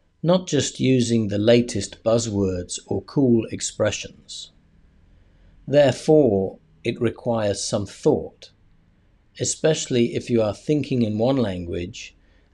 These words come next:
and translating into English in your head or in a translator application. How does this work in practice?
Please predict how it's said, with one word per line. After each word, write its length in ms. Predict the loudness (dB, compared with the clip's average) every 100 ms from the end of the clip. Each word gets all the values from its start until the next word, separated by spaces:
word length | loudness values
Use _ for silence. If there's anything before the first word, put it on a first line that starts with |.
| _
and 160 | -6 -6
translating 840 | -2 -2 0 2 2 2 -2 -2 -4
into 280 | -4 -4 0
English 540 | 0 2 -2 -6 -12 -8
in 180 | -4
your 200 | -4 -4
head 400 | 0 0 0 -8 -16 _ _ _ -2
or 220 | 2 2
in 60 |
a 80 | 0
translator 760 | -2 -4 -4 -4 0 0 0 -8
application. 840 | -10 -12 -14 -6 -4 -4 -8 -16 _ _ _ _ _ _ _ _ _ _ _ _ _ _ _ _ -20 _ _
How 240 | -2 2 4
does 240 | 2 0
this 200 | -4 -4
work 340 | 2 2 2 -2
in 140 | -8
practice? 760 | -6 -8 -6 -14 -14 -16 -18